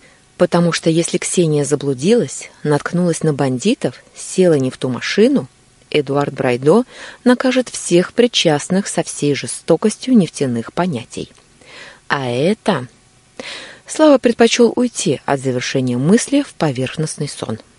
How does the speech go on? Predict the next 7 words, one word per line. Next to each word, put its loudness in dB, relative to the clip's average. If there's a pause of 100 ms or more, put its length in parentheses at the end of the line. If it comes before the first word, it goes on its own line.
(1200)
Когда 2
он 4
открыл 0
глаза 2
и -6
поднял -2
голову, 0